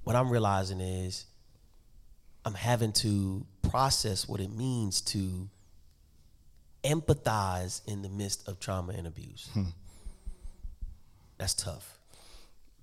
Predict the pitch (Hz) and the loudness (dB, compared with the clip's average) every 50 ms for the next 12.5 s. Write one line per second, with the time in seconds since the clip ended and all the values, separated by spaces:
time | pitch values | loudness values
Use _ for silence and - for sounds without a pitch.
0 | - _ - - - - - - 92 90 - - - 95 101 - - - - - | -20 _ -20 -20 -20 -14 -8 -6 -4 -2 -2 -2 -2 -2 -2 -2 -2 -4 -6 -12
1 | - - - - - - - - - - - - - 104 - 113 117 110 - - | -20 -20 -20 -20 -20 -20 -20 -20 -20 -20 -18 -10 -6 -4 -2 -2 0 -2 -2 -2
2 | 95 92 98 98 90 87 90 - - 98 90 92 - - - - 80 73 - - | -2 -2 -2 -2 -2 -2 0 0 0 0 -2 -2 -4 -4 -4 -6 -12 -14 -14 -16
3 | _ _ - - - - - - - 113 - 104 95 95 92 87 - 85 78 85 | _ _ -20 -20 -20 -20 -14 -8 -4 -2 0 0 0 -2 -2 -4 -6 -8 -8 -8
4 | 82 82 76 69 - - - - - - - - - - - - - - - - | -8 -10 -10 -12 -14 -18 -18 -20 -20 -20 -20 -20 -20 -20 -20 -20 -20 -20 -20 -20
5 | - - - - - - - 113 101 101 98 110 110 101 95 90 87 87 - - | -20 -20 -20 -20 -12 -6 -4 0 0 2 2 2 0 0 -2 -6 -6 -4 -4 -4
6 | - - - - - - - - 113 - - 95 90 - - 107 101 - - 92 | -4 -4 -10 -10 -10 -8 -6 -2 0 0 0 0 -2 -2 -2 -2 -2 -2 -4 -8
7 | 85 - 80 - - 80 80 - - 101 101 95 107 110 107 107 98 95 98 98 | -8 -8 -8 -10 -10 -12 -10 -8 -6 -4 -4 -2 -2 -2 -2 -2 -4 -4 -6 -6
8 | 95 87 90 90 - 110 113 113 113 - - - - - - - - - - - | -6 -8 -6 -2 -2 0 0 -2 -8 -10 -14 -16 -16 -18 -20 -20 -20 -20 -20 -20
9 | - - - - - - 107 101 - 101 98 101 113 110 104 113 113 113 101 110 | -20 -20 -20 -14 -8 -4 0 0 0 0 0 -2 -2 -2 -2 -4 -6 -6 -6 -8
10 | 101 101 101 95 - - - - - - _ - - 110 113 120 117 110 110 104 | -8 -8 -8 -10 -10 -14 -20 -20 -20 -20 _ -10 -8 -6 -4 -4 -4 -4 -6 -8
11 | 101 - - 123 113 110 - 117 104 - 104 101 92 92 95 104 101 95 - - | -4 0 2 2 2 0 -2 -4 -6 -6 -6 -6 -6 -6 -6 -6 -6 -6 -8 -10
12 | - 92 - 104 107 101 95 95 90 | -12 -10 -6 -6 -4 -4 -4 -6 -8